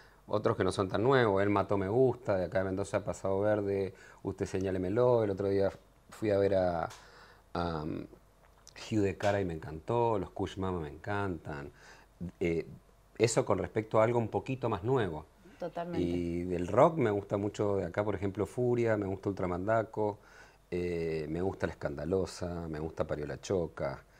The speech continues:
Speaker 1: Eh, y bueno, hay todo un mundo de música que yo no conozco, y que he visto puestas en escenas fantásticas, el caso tuyo, el, cuando te veo en los videos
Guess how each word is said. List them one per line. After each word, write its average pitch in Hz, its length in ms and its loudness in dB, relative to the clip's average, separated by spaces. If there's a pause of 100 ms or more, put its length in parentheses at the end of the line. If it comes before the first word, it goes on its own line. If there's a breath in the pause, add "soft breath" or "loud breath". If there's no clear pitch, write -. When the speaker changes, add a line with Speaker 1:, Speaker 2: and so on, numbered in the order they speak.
(300 soft breath)
Speaker 1:
Eh, 67 760 -8 (500 soft breath)
y 92 100 0
bueno, 101 280 2
hay 123 120 2
todo 165 160 4
un 160 100 0
mundo 175 260 4
de 127 100 4
música 139 500 0
que 95 160 -4
yo 117 140 2
no 139 260 0
conozco, 143 560 -2 (480 loud breath)
y 107 100 -2
que 131 160 4
he 135 40 8
visto 143 360 0
puestas 135 400 2
en 117 60 0
escenas 135 400 -2
fantásticas, 107 800 -4
el 92 120 -8
caso 101 300 -4
tuyo, 156 320 -2
el, 90 200 -4 (120)
cuando 82 260 -6
te 80 120 -6
veo 98 160 0
en 120 60 0
los 104 100 -2
videos 120 460 2